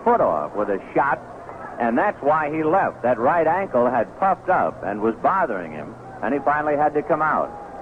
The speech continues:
So there's a guy who was pitching with a bad ankle and got into the ninth with two out before they had to take him out. Screwball, swung on and missed, one and two.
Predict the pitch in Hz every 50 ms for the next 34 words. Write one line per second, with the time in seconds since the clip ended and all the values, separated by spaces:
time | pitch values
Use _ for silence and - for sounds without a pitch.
0 | - - - - - - 95 98 107 135 170 175 135 123 117 131 139 151 151 139
1 | 127 123 120 113 - 165 160 - 143 143 135 123 110 107 92 92 143 165 165 156
2 | 156 170 190 180 - 123 113 117 117 117 123 123 127 131 131 120 117 117 117 120
3 | 147 156 139 131 - 123 - - - 196 196 185 175 175 147 98 85 - - -
4 | - - - 104 107 120 135 135 139 139 135 131 131 139 131 135 123 - 156 151
5 | - 123 123 107 87 80 71 64 64 - - - - - - - - - - -
6 | - 160 208 233 196 180 165 156 147 135 123 117 110 101 95 90 85 - - -
7 | - - 185 208 190 180 170 170 165 160 147 147 151 139 120 - - - 117 151
8 | 170 156 135 123 - 151 139 123 107